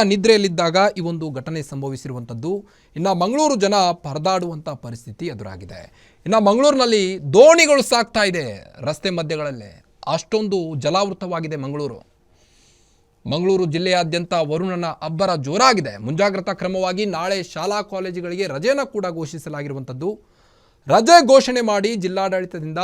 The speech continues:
ಆದೇಶವನ್ನು ಹೊರಡಿಸಲಾಗಿದೆ. ಮುಂಜಾಗ್ರತಾ ಕ್ರಮವಾಗಿ ನಾಳೆ ಶಾಲಾ ಕಾಲೇಜುಗಳಿಗೆ ರಜೆಯನ್ನು ಘೋಷಿಸಿದ್ದು, ಇನ್ನು ರಣಭೀಕರ ಮಳೆಗೆ ದಕ್ಷಿಣ ಕನ್ನಡ ಅಕ್ಷರಶಃ ನಲುಗಿರುವಂಥದ್ದು.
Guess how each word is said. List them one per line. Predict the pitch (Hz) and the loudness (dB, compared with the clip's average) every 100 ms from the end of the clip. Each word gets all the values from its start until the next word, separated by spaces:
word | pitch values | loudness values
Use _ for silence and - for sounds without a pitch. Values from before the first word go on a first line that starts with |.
| 190 | -6
ಆದೇಶವನ್ನು | 151 156 180 175 151 139 165 | -6 -6 -6 -8 -10 -12 -10
ಹೊರಡಿಸಲಾಗಿದೆ. | 139 - - 226 156 98 - - _ _ _ - | -10 -12 -10 -8 -8 -12 -18 -20 _ _ _ -10
ಮುಂಜಾಗ್ರತಾ | 160 202 262 233 233 | -2 2 2 2 -4
ಕ್ರಮವಾಗಿ | 220 202 196 185 185 220 | -4 -4 -4 -4 -4 -6
ನಾಳೆ | 180 185 208 | -4 -2 -2
ಶಾಲಾ | 208 165 165 175 | -4 -6 -8 -8
ಕಾಲೇಜುಗಳಿಗೆ | - 156 156 147 143 147 | -10 -10 -10 -10 -12 -10
ರಜೆಯನ್ನು | 143 120 143 139 | -10 -10 -10 -10
ಘೋಷಿಸಿದ್ದು, | 127 139 147 139 165 107 76 _ _ _ _ _ _ _ _ _ _ _ - | -8 -10 -10 -10 -10 -10 -16 _ _ _ _ _ _ _ _ _ _ _ -6
ಇನ್ನು | 160 202 | 0 2
ರಣಭೀಕರ | 185 226 214 311 - 269 226 196 170 - - | 2 2 4 2 4 6 8 6 2 -6 -10
ಮಳೆಗೆ | 135 180 202 180 131 110 120 - _ _ _ _ _ _ _ _ - | -4 -2 0 0 -4 -6 -12 -20 _ _ _ _ _ _ _ _ -6
ದಕ್ಷಿಣ | 165 - 202 185 | -4 -2 -4 -4
ಕನ್ನಡ | 180 160 160 | -4 -4 0
ಅಕ್ಷರಶಃ | 175 - 165 - - 185 165 - 139 165 | 0 0 -6 -6 -2 -2 -2 -4 -6 -6
ನಲುಗಿರುವಂಥದ್ದು. | 160 160 156 156 143 135 113 | -6 -6 -6 -6 -8 -10 -12